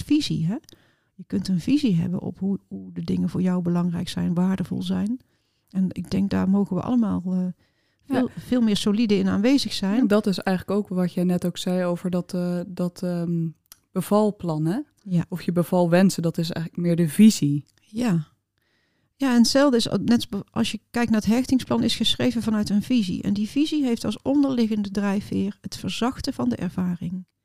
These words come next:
Speaker 1: Omdat we weten dat als we de, dat we de, als we de ervaring niet in alle opzichten verzachten, dat het imprints geeft waar we last van krijgen later.
Speaker 2: Ja.
Speaker 1: En dat is zowel voor de ouders en in directe mate voor de moeder als voor de baby van belang.
Speaker 2: Ja.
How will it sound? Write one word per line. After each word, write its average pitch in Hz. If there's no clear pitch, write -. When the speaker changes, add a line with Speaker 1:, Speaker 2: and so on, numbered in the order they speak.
Speaker 1:
Omdat 202
we 196
weten 254
dat 262
als 202
we 190
de, 185
dat -
we 196
de, -
als 202
we -
de 196
ervaring 220
niet 233
in 202
alle 277
opzichten 226
verzachten, 262
dat 214
het -
imprints 226
geeft 190
waar 185
we 180
last 214
van -
krijgen 180
later. 175
Speaker 2:
Ja. 160
Speaker 1:
En 202
dat 196
is -
zowel 220
voor 196
de 190
ouders 285
en 202
in 208
directe 196
mate 190
voor 202
de 196
moeder 226
als -
voor 220
de 185
baby 214
van 185
belang. 170
Speaker 2:
Ja. 196